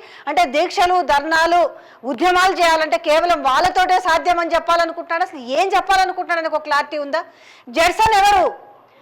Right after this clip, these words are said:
జడ్సన్ చెప్తే కూర్చొని ఆయన ఆ-, ఆమరణ నిరాహార దీక్ష చేస్తాడా జడ్సన్? మీరు ఏమాత్రం లెక్క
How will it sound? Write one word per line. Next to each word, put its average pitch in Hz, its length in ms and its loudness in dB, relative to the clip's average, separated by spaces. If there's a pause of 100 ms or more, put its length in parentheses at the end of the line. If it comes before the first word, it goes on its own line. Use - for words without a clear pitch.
(220)
జడ్సన్ 339 460 0 (720)
చెప్తే - 340 -20
కూర్చొని 370 480 -2 (920)
ఆయన 233 180 0 (140)
ఆ-, - 100 -6 (880)
ఆమరణ 359 420 2
నిరాహార 302 360 2
దీక్ష 254 240 -8
చేస్తాడా 233 400 -6
జడ్సన్? 311 420 -2 (3250)
మీరు 370 360 0 (260)
ఏమాత్రం 403 540 2
లెక్క 359 160 0